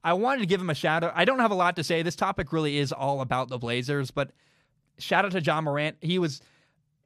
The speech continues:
in danger of, like, not impressing me, and then I was like, "Oh, okay, there he is." He, he scored some points and really came alive in the second half. Now,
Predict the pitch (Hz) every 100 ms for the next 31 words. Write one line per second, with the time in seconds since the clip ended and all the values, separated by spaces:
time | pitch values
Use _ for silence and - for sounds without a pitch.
0 | _ - - - 190 190 196 262 202 185
1 | 143 143 135 139 185 165 156 156 190 190
2 | 175 151 151 202 269 135 151 185 247 165
3 | 175 208 135 - 151 160 156 - 175 156
4 | 147 196 196 - 135 - _ _ _ -
5 | - 160 180 165 185 165 151 156 151 139
6 | 123 117 _ - 175 160 135 135 139 -
7 | _ _ _ _ _ _ _ _ _ _
8 | - 175 170 165 156